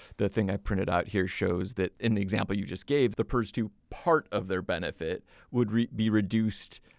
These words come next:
down thirty-four percent, or, or so sixty-four percent would be reduced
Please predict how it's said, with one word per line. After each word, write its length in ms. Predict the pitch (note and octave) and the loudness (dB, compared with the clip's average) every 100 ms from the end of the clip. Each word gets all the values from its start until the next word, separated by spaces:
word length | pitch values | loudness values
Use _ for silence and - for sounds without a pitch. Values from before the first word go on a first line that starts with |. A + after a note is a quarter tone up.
| - | 0
down 480 | G2+ G2+ G2 G2 G2 - _ _ _ _ | 2 4 2 0 -4 -14 _ _ _ _
thirty-four 2000 | - B2+ C3 B2 C3 A#2+ A#2+ A#2 A#2 A#2 A2+ G#2+ - _ _ _ - A#2 A#2+ C3 | -4 0 0 0 2 4 4 4 4 2 2 -2 -10 _ _ _ -2 2 4 2
percent, 960 | C3 B2+ - B2 A2+ D#3 E3 - - - | 0 -6 -2 -2 -2 -4 -10 -18 -20 -6
or, 280 | - G#2 A#2 | -2 2 2
or 60 | - | 2
so 200 | A#2 G#2 - | -2 -2 -6
sixty-four 520 | - F#3 - D3+ D3+ | -2 0 0 2 2
percent 280 | C3+ B2 B2 | 2 0 0
would 120 | C3 | 0
be 100 | A2+ | 0
reduced 400 | A2+ A2+ A#2+ A2+ | 0 2 0 -2